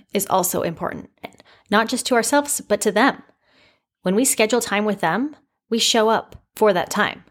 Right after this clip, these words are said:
When we show them that we are from this hour and this hour working on our business, and they see that consistently, they learn, "No, that's what mom does at that time," and she also does it for our family, and she does it for herself, and she does it for me.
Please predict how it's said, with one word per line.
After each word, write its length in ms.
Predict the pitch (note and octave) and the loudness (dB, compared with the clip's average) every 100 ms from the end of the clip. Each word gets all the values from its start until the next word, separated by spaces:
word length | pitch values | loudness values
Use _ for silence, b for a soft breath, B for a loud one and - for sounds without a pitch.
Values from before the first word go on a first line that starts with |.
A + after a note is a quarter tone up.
| _ _ _ _ _ _ | _ _ _ _ _ _
When 100 | F#3+ | -2
we 80 | A3 | 0
show 260 | - G3 | 2 2
them 240 | G3 G3+ F#3+ | 4 4 2
that 160 | E3 | 0
we 160 | F3+ F3 | -2 -4
are 480 | E3+ D#3+ D#3 D#3 - _ _ _ _ _ | -2 0 0 -2 -8 _ _ _ _ _
from 220 | - F3 | -2 0
this 160 | F3 - | 2 2
hour 200 | F3+ E3+ | 4 2
and 120 | F3+ | 2
this 160 | G#3 | 2
hour 320 | G3 D#3+ E3 - | 2 2 2 0
working 300 | E3+ F3 E3+ | -4 -2 -4
on 140 | D#3+ | -2
our 80 | D#3 | -2
business, 560 | E3 G3 C4+ D4 - - _ - | -2 0 0 0 -4 -10 _ -4
and 180 | F#3 | -2
they 120 | F3 D#3+ | 0 -2
see 240 | - G#3 | -2 0
that 160 | G#3 G#3 | 0 0
consistently, 840 | G3 F3 F3+ - A#3 C4+ D#4+ - b b b b - | -2 -2 -2 -2 -2 -2 -4 -6 b b b b -2
they 120 | F#3 | 0
learn, 540 | F#3+ C#4+ A3 F#3+ G3+ _ | 2 2 2 0 -6 _
"No, 140 | G3 G3+ | -2 2
that's 280 | G#3 G#3+ - | 2 0 -2
what 100 | F#3+ | 0
mom 220 | F#3+ F3 | 0 2
does 520 | F#3+ G#3 E3+ F#3+ - - - | 4 4 4 0 -4 -6 -8
at 100 | - | -4
that 180 | F#3 - | -4 -2
time," 420 | C4 A3+ E3 F3 _ _ | 0 0 -2 -6 _ _
and 100 | G#3+ | -2
she 140 | - - | 0 2
also 280 | A3 A3 G#3+ | 2 2 2
does 200 | F3+ - | 0 -2
it 80 | |
for 120 | - E3+ | -4 -4
our 120 | E3 | -2
family, 440 | - F#3+ G3+ B3+ | 0 2 4 2
and 140 | - F#3+ | 0 -2
she 120 | F#3+ | -2
does 180 | F3+ E3+ | -2 -4
it 80 | - | -4
for 120 | F3 | -2
herself, 420 | F3+ - F3+ G3+ - | 0 2 2 2 0
and 200 | F3+ F3+ | -2 -2
she 100 | - | -2
does 160 | E3 | -2
it 100 | - | -4
for 140 | - D#3 | -8 -8
me. 380 | E3 E3+ - | -6 -8 -10